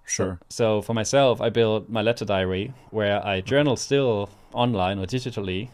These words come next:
Speaker 1: but then every month I send myself a letter and have everything as a copy. And, um, yeah, but what you see there is, like, the, the typical mistake from an indie developer where I didn't tell anybody about the project.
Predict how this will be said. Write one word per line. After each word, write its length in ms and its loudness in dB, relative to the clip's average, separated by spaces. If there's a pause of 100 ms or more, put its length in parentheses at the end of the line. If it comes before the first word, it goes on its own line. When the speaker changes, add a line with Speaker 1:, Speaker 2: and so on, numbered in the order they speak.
(160)
Speaker 1:
but 180 -2
then 220 0
every 200 -2
month 400 -4 (180)
I 100 -2
send 240 -4
myself 380 -4
a 60 -2
letter 400 -4 (220)
and 200 -4
have 180 -4
everything 360 -6
as 140 -6
a 40 -14
copy. 480 -10 (760)
And, 280 -6
um, 360 -10 (200)
yeah, 220 2 (460)
but 100 2
what 160 2
you 60 0
see 180 0
there 180 8
is, 80 0
like, 180 2
the, 120 -2
the 120 -6
typical 720 0 (200)
mistake 520 0 (120)
from 240 -4
an 60 -4
indie 240 -2
developer 440 -2
where 380 0 (260)
I 100 0
didn't 240 2
tell 220 2
anybody 400 2
about 280 0
the 80 -4
project. 440 -2